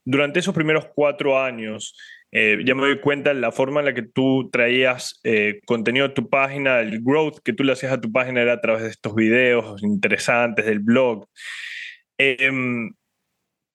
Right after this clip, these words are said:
¿cuándo te comenzaste a dar cuenta de que esto ya no era, de que esto ya podía ser un negocio que realmente te iba a dar? ¿En el momento en el que comenzaste a cobrar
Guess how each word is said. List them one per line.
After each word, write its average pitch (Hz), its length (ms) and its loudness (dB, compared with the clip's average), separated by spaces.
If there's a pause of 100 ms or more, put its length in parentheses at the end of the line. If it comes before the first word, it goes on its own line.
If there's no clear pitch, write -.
(640)
¿cuándo 226 400 0
te 233 100 0
comenzaste 147 540 -4
a 143 60 4
dar 147 240 -2
cuenta 147 800 0
de 117 340 -2
que 123 160 2
esto 135 380 0
ya 123 360 0
no 123 280 0
era, 123 520 0
de 135 200 0
que - 80 -6
esto 151 180 -2
ya 147 140 2
podía 135 260 2
ser 135 160 -4
un 131 220 -6
negocio 120 720 0 (100)
que 120 180 2
realmente 123 520 0
te 113 100 0
iba 113 140 4
a 110 80 2
dar? 101 140 2
¿En 113 100 -6
el 131 60 0
momento 160 280 2
en 208 60 -2
el 202 80 -2
que 165 80 -10
comenzaste 175 400 -2
a 196 80 -2
cobrar 240 500 2